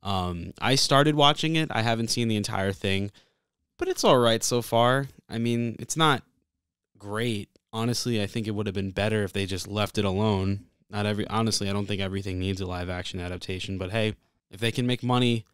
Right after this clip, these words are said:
on it, they might as well. And, um, I don't think it's disrespectful or anything to the original because they even put the original show on Netflix around the time this new one was coming out.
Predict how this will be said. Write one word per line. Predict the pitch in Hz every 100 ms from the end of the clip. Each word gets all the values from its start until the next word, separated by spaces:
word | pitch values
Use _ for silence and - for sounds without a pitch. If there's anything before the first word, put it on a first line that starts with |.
| _ _ _ _ 104
on | 113
it, | 113 - _ _ _
they | 107 107
might | 113
as | 113 107
well. | 98 92 90 - _ _ _ _ _
And, | 101 95 92 92 92 -
um, | 92 95 92 90 90 85 - - _ -
I |
don't | 131 143
think | 131
it's | 113
disrespectful | 110 120 120 123 110 - 107 107 - 120 117
or | 113
anything | 110 113 117 110
to | -
the | 107 98
original | 104 107 107 101
because | 101 117 98 95 - _ _ _ 113
they | 135
even | 151 156 127
put | - 147 -
the | 120
original | 120 113 104
show | - 123 117 98 - _ -
on | 113 107
Netflix | 101 - - - - - - _ _
around | 98 98 92
the |
time | 87 104 98
this | 90 -
new | 104 98
one | 90
was | 85
coming | - 104 87 85
out. | 80